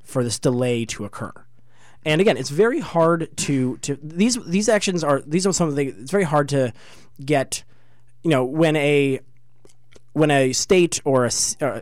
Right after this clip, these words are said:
when a state comes out and says, you know, "We have to take our time, we have to make sure this doesn't affect jobs, blah, blah, blah." When that's being lo-, when that's being paid for by the utility lobbyists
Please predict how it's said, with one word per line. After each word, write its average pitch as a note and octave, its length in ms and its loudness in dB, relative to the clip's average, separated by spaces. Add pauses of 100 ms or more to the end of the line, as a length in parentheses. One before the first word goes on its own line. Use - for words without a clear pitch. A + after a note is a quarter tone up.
when C#3 120 -2
a C3 40 -4
state F#3+ 220 2
comes E3+ 200 2
out D3+ 100 4
and C#3 100 -4
says, C#3 300 2
you D#3+ 80 -4
know, D#3 140 4
"We D3 100 2
have C#3 220 0
to C3+ 120 0
take C3 340 -4
our B2+ 100 0
time, E3 360 2
we D3 80 2
have C#3 140 0
to C#3 80 -2
make B2+ 140 -2
sure C3 160 0
this A#2+ 160 -2
doesn't A#2+ 140 -4
affect A2 220 -8
jobs, D#3+ 360 4
blah, A#2+ 100 0
blah, A#2 80 -4
blah." D3 280 4 (1500)
When E3 200 4
that's F#3+ 180 4
being F#3 240 4
lo-, D3 260 2
when D#3+ 140 2
that's F#3 120 2
being F#3+ 180 2
paid F3+ 280 0
for F#3 220 4
by C#3 260 4
the C3 120 0
utility C3 600 0
lobbyists A2 760 -4